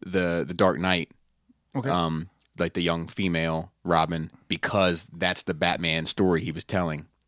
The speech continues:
Speaker 1: And I don't know if at this point, reading some of the stuff, if he had any intention of it being a long, drawn out thing. Like, uh, the D C U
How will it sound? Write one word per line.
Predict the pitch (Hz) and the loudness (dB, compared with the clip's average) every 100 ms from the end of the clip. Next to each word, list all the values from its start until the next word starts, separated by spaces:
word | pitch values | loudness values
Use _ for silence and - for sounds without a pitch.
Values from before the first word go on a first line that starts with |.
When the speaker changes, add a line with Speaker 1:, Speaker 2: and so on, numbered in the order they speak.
| - | 6
Speaker 1:
And | 95 95 - - - - | 6 6 -8 -20 -12 4
I | 98 | 6
don't | 156 143 | 6 6
know | 117 117 | 6 8
if | 101 - - | 6 0 -4
at | 95 - | -4 -2
this | 113 - | -2 -2
point, | - 143 107 | 2 2 2
reading | 110 127 127 | 0 0 0
some | 143 | -2
of | |
the | 135 | -4
stuff, | - 135 - | 2 2 2
if | 95 | -4
he | - 113 | 2 2
had | 101 - | 2 0
any | 110 123 | 2 4
intention | 101 - 113 110 135 127 - | 2 -2 -2 -2 -2 -2 0
of | 98 | 0
it | 85 | 0
being | 95 107 101 95 95 - | -2 0 2 0 -2 -2
a | 90 87 87 | 0 2 0
long, | 82 90 95 92 90 | 0 4 6 6 2
drawn | 101 92 87 | 2 2 2
out | 87 - | 0 -2
thing. | - 90 73 - _ _ _ _ _ _ _ _ - | -2 -2 -2 -12 _ _ _ _ _ _ _ _ 2
Like, | 92 85 | 4 4
uh, | 87 | 2
the | 90 90 | 0 0
D | 85 95 87 | -2 -2 0
C | - 98 90 85 78 82 | 0 0 -2 -4 -6 -8
U | 90 85 95 85 80 | -4 0 0 0 -4